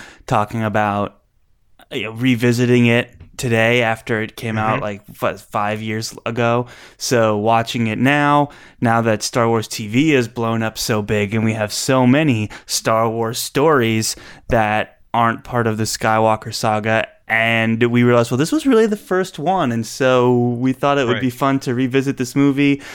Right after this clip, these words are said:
Speaker 1: for the last time in a while for the show, I'm thinking, but, you know, we've done two episodes on this movie
Speaker 2: <laughs>
Speaker 1: already, so I think one more will be good to go here, but it, it's just interesting to see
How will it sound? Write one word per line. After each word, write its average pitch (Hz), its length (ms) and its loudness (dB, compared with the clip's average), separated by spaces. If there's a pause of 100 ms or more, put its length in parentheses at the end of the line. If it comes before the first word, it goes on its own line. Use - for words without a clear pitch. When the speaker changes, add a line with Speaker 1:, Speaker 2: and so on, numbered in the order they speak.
(140)
Speaker 1:
for 277 120 0
the 370 120 4
last 220 320 2
time 175 240 2
in 165 80 2
a 151 80 2
while 131 340 2
for 135 140 -4
the 131 80 2
show, 131 300 0
I'm 131 160 2
thinking, 143 680 0
but, 123 300 0 (240)
you 160 80 2
know, 151 80 4
we've 151 160 2
done 160 180 0
two 156 140 2
episodes 147 480 2
on 143 160 2
this 139 160 -2
movie 135 300 2
Speaker 2:
<laughs> - 20 4
Speaker 1:
already, 135 500 4
so 135 240 2
I 131 140 4
think 160 300 -2
one 147 260 2
more 139 240 2
will 127 140 2
be 127 120 2
good 139 280 0
to 131 100 -4
go 143 280 2
here, 123 300 0
but 151 220 0
it, 208 120 2
it's 294 160 2
just - 140 -2
interesting 151 560 0
to 135 140 0
see 127 400 0